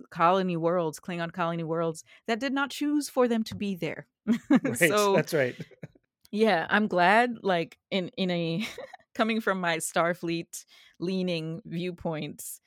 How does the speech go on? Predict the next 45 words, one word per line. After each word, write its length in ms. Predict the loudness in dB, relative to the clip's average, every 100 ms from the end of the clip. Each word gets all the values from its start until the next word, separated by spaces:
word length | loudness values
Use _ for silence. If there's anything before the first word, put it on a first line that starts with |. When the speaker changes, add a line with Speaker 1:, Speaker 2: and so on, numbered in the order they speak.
| _ -18 0
Speaker 1:
I 200 | 4 4
am 260 | 4 -2 -2
glad 420 | 0 0 0 -4
that 240 | -6 -6
the 60 | -6
Rongovians 640 | -6 -4 -6 -6 -8 -10
joined 340 | -6 -4 -2 -4
the 60 |
Federation, 680 | -4 -4 -2 -2 -4 -6 -8
and 140 | -8 -8
I'm 120 | -8
excited. 680 | -10 -10 -6 -4 -4 -6 -8 _ _ -6
It's 140 | -2
always 220 | 0 -2 -2
fun 220 | -4 -4
to 100 | -6
see 220 | -8 -6 -4
a 40 |
new 520 | -4 -6 -6 -6 -10 -10
species 640 | -12 -10 -10 -10 -10 -10
pop 240 | -8 -8
up 160 | -8 -8
in 100 | -8
Star 300 | -6 -6 -6
Trek, 280 | -8 -10 -10
and 140 | -10 -10
I'm 80 | -10
excited 320 | -10 -12 -10
to 60 | -14
see, 420 | -12 -10 -6 -6
like, 180 | -6 -6
will 140 | -6
we 120 | -6
get 140 | -8 -12
to 60 | -10
see 140 | -8
more 200 | -6 -4
Rongovians, 720 | -6 -6 -6 -4 -6 -6 -8
and 200 | -8 -12 -14 _ _ _
what 200 | -8 -6
is 160 | -8 -10
it 100 | -10
gonna 220 | -8 -10
be 260 | -10 -14 -12
like, 560 | -12 -12 -16 -20 -20